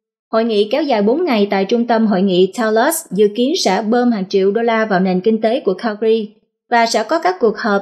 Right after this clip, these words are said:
của hội đồng thị trưởng thành phố lớn và các bài phát biểu của các nhà lãnh đạo chính trị liên bang. Giá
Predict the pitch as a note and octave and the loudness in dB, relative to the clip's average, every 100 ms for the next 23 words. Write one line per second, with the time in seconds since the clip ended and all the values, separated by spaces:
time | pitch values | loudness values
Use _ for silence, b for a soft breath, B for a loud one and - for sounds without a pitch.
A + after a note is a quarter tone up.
0 | - G3+ G#3 B3 F#3+ G3 F#3 G3 F#3 F#3 | -2 -2 -2 0 0 0 -2 -2 0 0
1 | G3+ B3+ F#3+ A3 C4 C4 B3 E4 G#4+ _ | 0 -2 -4 -2 0 2 2 0 -8 _
2 | - A#3 D#4 E4 G#3+ F#3+ D#4 C4+ F#3+ A3+ | -2 0 0 0 0 0 -4 0 0 0
3 | G#3+ G3+ D4 B3+ F3+ F3+ B3 F#3 F3+ C4 | -2 -4 0 0 2 2 2 0 -2 -2
4 | C#4 F#3+ F3+ A3+ G#3 G#3+ A3 G#3 - _ | -2 0 0 0 0 0 -2 -4 -8 _
5 | _ - B3+ | _ -4 2